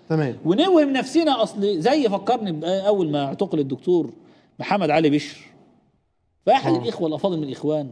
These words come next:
Speaker 2: ومش واحد صغير، قال: "ده كده بقى قفلوا باب ال-، الحوار معاهم". يعني أنت عبيط يا عم الحاج. بعد رابعة والح-، كو-، وستة أكتوبر وكل ده تقول لي باب الحوار؟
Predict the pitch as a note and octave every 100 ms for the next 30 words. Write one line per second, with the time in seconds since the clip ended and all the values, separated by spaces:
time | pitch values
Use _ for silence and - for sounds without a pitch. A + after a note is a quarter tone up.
0 | G2+ C3+ C#3+ C#4+ - F3 G3 F#3 - -
1 | - _ _ _ _ D#3 D3 D3 G3+ E3
2 | E3+ G3 F3+ F3 F#3+ D#3+ C#3+ C#3 C3 C#3+
3 | D#3+ F#3 D3+ E3 B2 - - - _ _
4 | _ _ _ _ _ _ - - B2+ B2
5 | - - - - - _ _ _ _ _
6 | - - E3 G#3+ G3 D3 C#3 E3 C3+ -
7 | - - - _ _ _ _ _ _ _
8 | _ _ _ _ - F#3+ G3+ G#3+ F4 E4
9 | A3+ D#3 - - - _ _ _ _ _
10 | _ _ _ _ _ _ D#3+ E3 G#3 G#3
11 | C#4 E4+ C#4+ D4+ - C#4 - D#4 E4+ B3
12 | D#3 - - - _ _ C#3+ D4+ D#4+ C#4+
13 | A3+ D4+ C4 C4 A3+ B3+ A#3+ G3+ A3+ D4+
14 | D4+ -